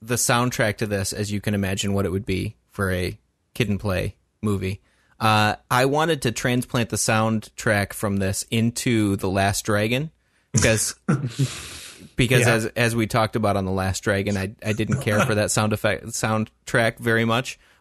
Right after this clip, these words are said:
Speaker 1: but I think it could have matched t-, in terms of tone very well in a lot of places.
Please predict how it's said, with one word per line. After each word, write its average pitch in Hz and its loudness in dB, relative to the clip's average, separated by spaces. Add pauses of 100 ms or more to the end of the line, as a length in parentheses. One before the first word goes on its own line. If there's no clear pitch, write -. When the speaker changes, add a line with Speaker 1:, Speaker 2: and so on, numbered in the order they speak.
Speaker 1:
but 117 2
I 113 2
think 127 0
it - -2
could 120 0
have 107 0 (400)
matched 110 0
t-, - -8 (100)
in 110 0
terms 113 0
of 101 -6
tone 110 0 (460)
very 107 4
well 101 2
in 80 -2
a 104 0
lot 104 2
of 98 -6
places. 113 -2